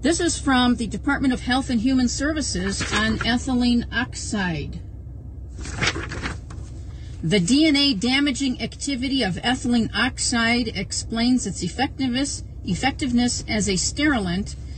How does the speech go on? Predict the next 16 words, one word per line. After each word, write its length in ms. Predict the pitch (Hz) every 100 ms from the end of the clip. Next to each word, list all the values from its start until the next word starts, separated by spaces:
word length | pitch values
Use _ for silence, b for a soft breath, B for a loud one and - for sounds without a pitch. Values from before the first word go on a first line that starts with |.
| B
and 240 | - 208 185
this 200 | 262 311
same 280 | - 254 240
property 520 | - 262 269 240 -
accounts 460 | 190 - 220 240
for 220 | - 214 196
its 200 | 214 -
carcinogenic 880 | - 185 180 254 262 233 240 240 254 - -
risk 400 | 202 240 - -
to 120 | -
humans." 840 | 208 226 233 208 156 123 - - - - - - - - - - - - - - - - - - - - - - - - - - - - - - - - - - - - - - - - - - - - - - -
This 260 | 185 392
is 160 | 381 294
from 460 | - 226 226 220 202
the 140 | 196
Canadian 880 | - 254 247 302 311 220 196 214 240